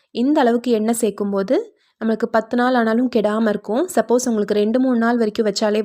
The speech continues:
போதும்னா நீங்க எண்ணெய் கொஞ்சம் குறைவா கூட பயன்படுத்திக்கலாம். இந்த எண்ணெய் வந்து சமையலுக்கு நான் பயன்படுத்துற எண்ணெய் வந்து யூஸ் பண்ணியிருக்கேன். நீங்க இதுக்கு பதிலா நல்லெண்ணெய் கூட யூஸ் பண்ணலாம்.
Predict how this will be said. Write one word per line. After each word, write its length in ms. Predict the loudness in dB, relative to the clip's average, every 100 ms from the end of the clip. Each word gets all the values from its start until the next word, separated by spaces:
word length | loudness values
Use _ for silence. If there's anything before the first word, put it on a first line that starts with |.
| 0
போதும்னா 300 | -2 0 0 0
நீங்க 140 | 0 0
எண்ணெய் 200 | 0 0
கொஞ்சம் 220 | -2 0 0
குறைவா 260 | 0 0 -2
கூட 100 | -2 -2
பயன்படுத்திக்கலாம். 680 | -2 -4 -6 -8 -8 -8 -12 _ _ _ -4
இந்த 120 | 0 0
எண்ணெய் 200 | 2 0
வந்து 140 | 0 0
சமையலுக்கு 420 | 0 0 0 0 -2
நான் 140 | -2
பயன்படுத்துற 460 | -2 -2 -2 -2 -2 -2
எண்ணெய் 160 | 0
வந்து 160 | 0 0
யூஸ் 140 | 0 -2
பண்ணியிருக்கேன். 420 | -6 -4 -2 -2
நீங்க 140 | 0 0
இதுக்கு 180 | -2 -2
பதிலா 200 | -2 0 0
நல்லெண்ணெய் 320 | 2 2 0
கூட 120 | 0 0
யூஸ் 160 | 0 -2
பண்ணலாம். 280 | -6 -6